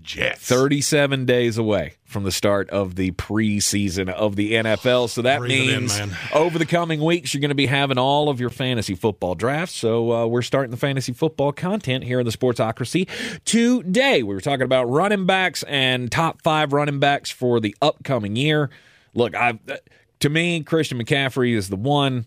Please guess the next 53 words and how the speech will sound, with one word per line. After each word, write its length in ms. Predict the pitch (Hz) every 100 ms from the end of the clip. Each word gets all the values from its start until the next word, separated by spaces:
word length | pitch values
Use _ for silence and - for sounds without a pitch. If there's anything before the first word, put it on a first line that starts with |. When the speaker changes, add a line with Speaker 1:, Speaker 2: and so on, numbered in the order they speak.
| -
Speaker 2:
I 100 | 113
get 260 | 110 127 110
that 80 | 110
he's 120 | 101
had 180 | 110 101
injury 460 | 117 107 113 113
issues, 520 | 104 107 110 107 101 95
but 140 | 95
on 120 | 98
that 160 | 101 92
San 180 | 110 95
Francisco 560 | 90 - 87 - 90
team, 580 | 87 - 107 104 95 90 - - - - -
I 100 | 202
Speaker 1:
He 40 | 240
just 80 |
Speaker 2:
just 120 | 254 -
Speaker 1:
scares 320 | 156 147 90
me. 120 | 80 - 117
I 60 |
mean, 100 | 139
Speaker 2:
I, 80 | 208
Speaker 1:
every 100 | 233
Speaker 2:
and, 80 | 311
and 140 | 311
he 100 | 311
Speaker 1:
single 200 | 349 381
year, 240 | 403 - 101
Speaker 2:
should. 100 | 151
Speaker 1:
the 60 | -
Speaker 2:
But 120 | 151 160
Speaker 1:
guy 120 | -
Speaker 2:
there's 120 | 370
Speaker 1:
that's 140 | 339 -
Speaker 2:
not 140 | 208
Speaker 1:
going 200 | 196 170
one, 280 | 160 127 117
I'm 380 | 127 147 143 135
virtually 580 | 113 117 156 147 151 139
never 400 | 117 113 104 98
interested 360 | 87 - - -
in. 80 | 135
Speaker 2:
But 160 | 240
how 340 | 156 180 254 247
many, 460 | 214 202 185 156
how 240 | 143 139 196
many 200 | 202 165
running 340 | 165 175 160
backs 400 | 139 127 113 - - _ _ _ - 127 120
don't 320 | 127 143 -
have 320 | 95 104 90
questions? 680 | - 87 - - 55 - - _ _ _ _
That's, 340 | 139 135 -